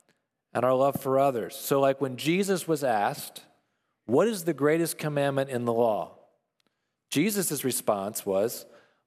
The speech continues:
"Love God with all your heart, soul, mind, and strength, and love your neighbor as yourself."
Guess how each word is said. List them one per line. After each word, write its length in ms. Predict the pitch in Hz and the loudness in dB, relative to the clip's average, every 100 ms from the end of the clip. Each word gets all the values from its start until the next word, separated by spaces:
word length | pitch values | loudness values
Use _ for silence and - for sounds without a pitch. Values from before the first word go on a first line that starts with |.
| - | 0
"Love 240 | 120 120 123 | 0 2 0
God 240 | 127 135 | 2 2
with 100 | 127 | 0
all 100 | 123 | 0
your 140 | 113 | 0
heart, 220 | 107 123 - | 2 0 0
soul, 180 | 131 | -4
mind, 260 | 113 110 107 | -2 -2 -2
and 80 | 101 | -6
strength, 520 | - 143 165 170 - _ _ _ - | -4 -2 -2 -6 -14 _ _ _ -6
and 120 | 113 | 0
love 160 | 113 | 0
your 80 | 120 | 0
neighbor 280 | 117 120 117 | 0 0 2
as 160 | 110 107 | 0 -2
yourself." 560 | 101 113 85 - - | -4 -2 -4 -6 -20